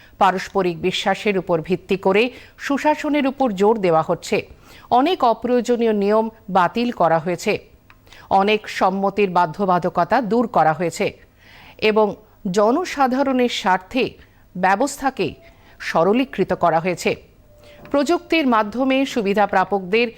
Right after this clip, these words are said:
সরাসরি সুযোগ সুবিধায় যুক্ত করা হচ্ছে। দৈনন্দিন জীবনযাত্রার উন্নতির লক্ষ্যে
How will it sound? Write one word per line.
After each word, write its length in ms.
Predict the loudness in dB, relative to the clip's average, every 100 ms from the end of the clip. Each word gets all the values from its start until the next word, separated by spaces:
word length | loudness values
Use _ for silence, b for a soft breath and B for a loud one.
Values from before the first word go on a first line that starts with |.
| B B
সরাসরি 840 | -14 0 2 2 0 -2 -2 -4 -8 B
সুযোগ 380 | -2 0 0 -4
সুবিধায় 580 | -4 -4 -2 0 0 0 -6
যুক্ত 280 | -6 -4 -2
করা 300 | 0 2 2
হচ্ছে। 360 | 0 -4 -6 -6 -10 -20 _ _ _ B B B
দৈনন্দিন 580 | 2 2 2 0 0 0
জীবনযাত্রার 760 | 0 0 2 0 -2 2 0
উন্নতির 560 | 2 -2 -2 -2 -2 0
লক্ষ্যে 520 | -2 -2 -4 -2 -2